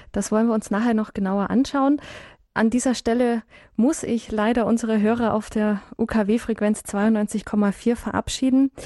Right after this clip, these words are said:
Ich bin heute Abend im Gespräch mit dem Pastoraltheologen Professor Doktor Andreas Wollbold aus München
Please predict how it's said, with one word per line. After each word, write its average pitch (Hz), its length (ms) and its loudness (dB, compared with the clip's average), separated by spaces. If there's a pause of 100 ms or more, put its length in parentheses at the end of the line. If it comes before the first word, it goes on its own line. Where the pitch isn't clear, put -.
(320)
Ich - 160 -4
bin 247 180 4
heute 226 220 0
Abend 240 260 2
im 226 120 2
Gespräch 214 580 -2
mit 208 320 -2
dem 202 220 2
Pastoraltheologen 208 880 0
Professor 220 440 -2
Doktor - 320 -4
Andreas 202 460 0
Wollbold 208 460 0
aus 208 180 -2
München 269 420 4